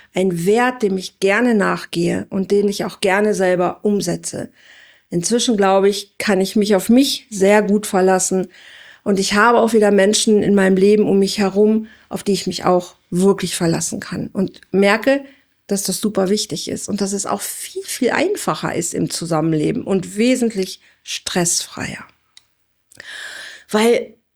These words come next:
stell dir mal kurz eine Welt vor,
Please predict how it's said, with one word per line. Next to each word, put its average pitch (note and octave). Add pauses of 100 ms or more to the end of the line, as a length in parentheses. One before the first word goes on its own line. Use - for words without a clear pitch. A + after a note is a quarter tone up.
(140)
stell -
dir D4
mal A#3 (160)
kurz E4
eine G3
Welt F3+
vor, -